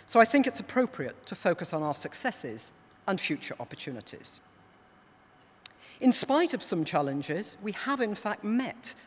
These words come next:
a number of the ambitious goals we first set out in two thousand and four. We've more than doubled our external research and contract income, increased our gift income by tenfold, markedly improved student satisfaction,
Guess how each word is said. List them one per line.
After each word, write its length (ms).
a 60
number 400
of 220
the 60
ambitious 520
goals 360
we 60
first 320
set 180
out 280
in 80
two 180
thousand 380
and 120
four. 380
We've 180
more 220
than 160
doubled 540
our 160
external 560
research 520
and 140
contract 480
income, 380
increased 480
our 120
gift 340
income 280
by 160
tenfold, 800
markedly 440
improved 420
student 360
satisfaction, 720